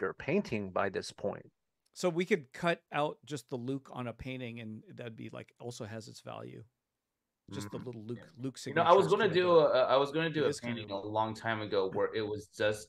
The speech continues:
Speaker 3: my name gigantic across the canvas and then a tiny little bear, you know, below it.
Speaker 2: <laughs>
Speaker 3: And the painting was gonna be called, like, it's all in the name, you know, and, uh,
Speaker 1: I would have
Speaker 2: I think
Speaker 1: called it Bear.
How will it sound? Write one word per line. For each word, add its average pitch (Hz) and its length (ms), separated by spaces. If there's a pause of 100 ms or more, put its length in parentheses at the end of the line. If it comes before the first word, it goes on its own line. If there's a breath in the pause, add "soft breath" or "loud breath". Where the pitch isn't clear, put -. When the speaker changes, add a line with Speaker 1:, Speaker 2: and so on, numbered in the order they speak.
(120)
Speaker 3:
my 107 220
name 104 580 (460)
gigantic 110 760
across 101 340
the 101 80
canvas 101 600
and 101 140
then 95 120
a 87 60
tiny 101 340
little 95 240
bear, 87 480 (400)
you 98 100
know, 85 340
below 92 380
it. - 180
Speaker 2:
<laughs> - 1300
Speaker 3:
And 127 160
the 120 40
painting 127 340 (100)
was 123 160
gonna 127 220
be 127 180
called, 117 480
like, 117 160
it's 127 220
all 123 240
in 113 80
the 110 80
name, 98 480 (640)
you 104 120
know, 90 460 (120)
and, 98 280
uh, 78 120
Speaker 1:
I 156 80
would 262 60
have 294 80
Speaker 2:
I - 40
think 240 60
Speaker 1:
called 156 180
it 113 120
Bear. 147 460